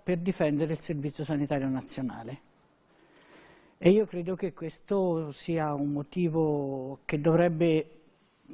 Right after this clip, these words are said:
non solo portarci ad essere solidali con loro, ma risvegliare in ciascuno di noi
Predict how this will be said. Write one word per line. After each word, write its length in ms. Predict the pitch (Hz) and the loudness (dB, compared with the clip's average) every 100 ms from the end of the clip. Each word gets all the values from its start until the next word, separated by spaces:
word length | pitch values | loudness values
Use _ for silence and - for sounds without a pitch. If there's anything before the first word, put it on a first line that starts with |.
| 156 | -10
non 280 | - 151 156 | 2 4 4
solo 500 | - 226 226 190 165 - _ | 4 2 4 0 -2 -8 _
portarci 580 | - 147 - 165 147 - | -10 -10 -2 -2 -2 -4
ad 80 | 156 | -2
essere 340 | 151 - 160 151 | -4 -6 -8 -6
solidali 540 | - 147 147 143 139 | -4 -2 -2 -2 -2
con 220 | - 139 | -2 -2
loro, 340 | 135 135 135 - _ _ _ - - - - - - | 0 -2 -6 -10 _ _ _ -20 -20 -20 -20 -12 4
ma 160 | 170 | 4
risvegliare 720 | 170 180 175 196 202 196 165 | 6 2 2 2 2 0 0
in 100 | 151 | -4
ciascuno 480 | - 165 - 196 180 | -6 -10 -4 -2 0
di 120 | 185 | 0
noi 520 | 190 165 165 165 185 | 0 0 2 2 0